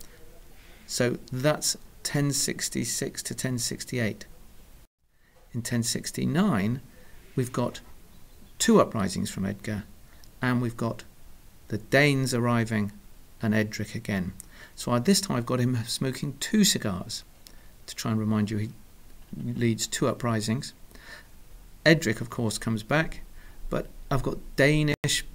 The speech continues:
bacon. Now, I'm using, the, the B might help you remember Asbjorn with his B in his name. The Danes are, of course, the Vikings. So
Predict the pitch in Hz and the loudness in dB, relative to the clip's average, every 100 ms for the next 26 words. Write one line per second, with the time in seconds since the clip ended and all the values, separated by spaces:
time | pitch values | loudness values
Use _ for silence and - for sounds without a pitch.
0 | - 127 135 - - - - - - - | 4 6 6 2 -2 -2 -6 -8 -10 -12
1 | - - - 123 120 - - - - - | -8 -6 0 2 2 -2 -8 -12 -12 -4
2 | 139 139 180 185 185 131 147 - 147 143 | 2 6 6 6 4 0 -4 -2 0 0
3 | 139 - 180 185 165 151 135 139 - - | 0 6 10 10 10 6 2 0 -2 -2
4 | 117 120 123 120 113 107 - - - - | 2 2 2 2 0 -2 -6 -14 -14 0
5 | 123 120 110 120 117 131 143 127 104 107 | 2 2 4 6 6 6 4 2 2 0
6 | 104 120 - 131 123 110 110 120 117 127 | -2 -6 0 4 4 2 0 0 2 0
7 | 147 - - - 117 135 135 127 120 - | -2 -10 -12 -8 2 4 6 4 0 0
8 | 135 127 - - 127 117 127 113 131 135 | 0 0 -2 -2 0 0 -2 4 6 6
9 | - 110 120 143 - - - - - - | 4 2 2 0 -2 -6 -12 -16 -14 -16
10 | - - - - - - 135 131 | -16 -18 -18 -18 -12 0 2 2